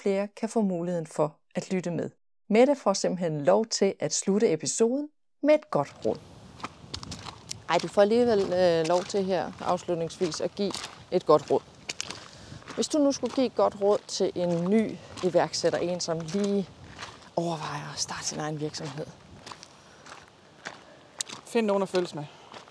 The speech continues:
Speaker 1: Find nogen at følges med.
Speaker 2: Find et fællesskab.
Speaker 1: Hmm.
Speaker 2: Om det er et kursus eller en café, hvor iværksætter mødes,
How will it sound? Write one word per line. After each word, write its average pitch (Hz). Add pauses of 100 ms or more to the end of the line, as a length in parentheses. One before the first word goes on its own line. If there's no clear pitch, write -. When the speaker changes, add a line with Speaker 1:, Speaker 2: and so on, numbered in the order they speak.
(760)
Speaker 1:
Find -
nogen 214
at 202
følges -
med. 170
Speaker 2:
Find 262
et 214
fællesskab. 180 (580)
Speaker 1:
Hmm. 202
Speaker 2:
Om 190
det 190
er 190
et 190
kursus 247
eller 170
en 175
café, 233
hvor 196
iværksætter 190
mødes, 190